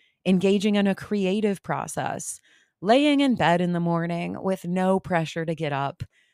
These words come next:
curling up with a good book that you're purely stoked to start reading,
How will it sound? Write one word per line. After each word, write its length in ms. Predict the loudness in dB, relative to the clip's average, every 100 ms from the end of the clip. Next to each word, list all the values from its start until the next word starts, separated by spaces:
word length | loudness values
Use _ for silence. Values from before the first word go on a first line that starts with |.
| _ _ _
curling 400 | -2 0 2 0
up 220 | 0 -2
with 140 | -2 -2
a 60 |
good 300 | 0 -2 0
book 300 | 2 2 0
that 240 | -4 -4 -2
you're 200 | -4 -4
purely 640 | -10 -4 -2 -2 -2 -4
stoked 580 | -6 -4 0 0 -2 -12
to 140 | -12 -12
start 380 | -4 0 0 0
reading, 600 | -2 0 0 0 -2